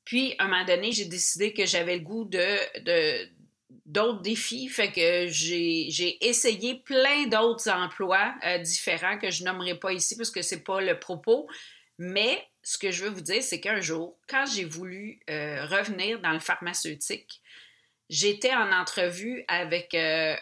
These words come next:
un de mes anciens gestionnaires qui avait un poste d'ouvert, euh, pour, dans son équipe. Puis on discutait ensemble. Puis à un moment donné, il m'a dit, « Édith, tu sais que ça peut faire peur, hein, à des, euh,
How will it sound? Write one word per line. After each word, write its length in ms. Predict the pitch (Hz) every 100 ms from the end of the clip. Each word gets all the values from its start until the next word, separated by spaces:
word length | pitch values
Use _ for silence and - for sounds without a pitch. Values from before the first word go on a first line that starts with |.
| -
un 220 | 185 202
de 200 | 190 165
mes 300 | 165 165 156
anciens 440 | 170 165 - 185
gestionnaires 920 | 190 170 156 - 165 151 165 214 262 -
qui 100 | -
avait 160 | 165
un 140 | 165 170
poste 480 | - 185 185 - 151
d'ouvert, 540 | 156 160 165 170 185
euh, 200 | 156 143
pour, 260 | 151 - -
dans 160 | 160 170
son 240 | 165 175
équipe. 320 | 170 - 214 - _ _ _ _ _ - - _
Puis 120 | 208
on 80 | 196
discutait 420 | 185 - - -
ensemble. 500 | 254 226 202 220 240 320 _ _ _ _ _ _ _ _ _ _ _
Puis 80 | -
à 40 | 165
un 20 |
moment 180 | 175 180
donné, 260 | 170 226
il 80 | 240
m'a 120 | 185
dit, « 340 | 165 202 233 247 - _ _
Édith, 480 | - 190 160 233 233
tu 80 | -
sais 300 | - - 302
que 120 | 311
ça 160 | - 160
peut 140 | 160
faire 360 | 180 180 165 160
peur, 380 | 196 190 196 170
hein, 200 | 160 180 165
à 80 |
des, 320 | 170 170 165 156
euh, 340 | 156 147 156